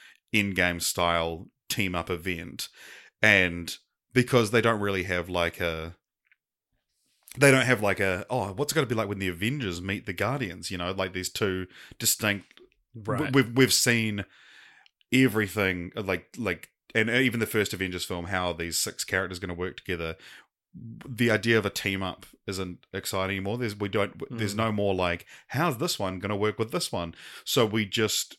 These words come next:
Speaker 1: we're now at a stage where it's like, "Let's get as many famous actors as we can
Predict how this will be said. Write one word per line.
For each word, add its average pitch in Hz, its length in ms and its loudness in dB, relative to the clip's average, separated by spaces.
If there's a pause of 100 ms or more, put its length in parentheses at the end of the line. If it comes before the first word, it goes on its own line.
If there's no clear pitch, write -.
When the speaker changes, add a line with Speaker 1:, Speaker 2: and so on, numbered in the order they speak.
(100)
Speaker 1:
we're 104 140 0
now 101 220 2
at 101 80 0
a - 20 -2
stage 92 280 0
where 95 60 -6
it's 92 80 -6
like, 98 120 -2
"Let's 101 220 -2
get 107 140 -2
as 95 140 -2
many 98 420 -4
famous 90 380 -4
actors 87 340 -6
as 85 80 -10
we 87 100 -4
can 85 340 -4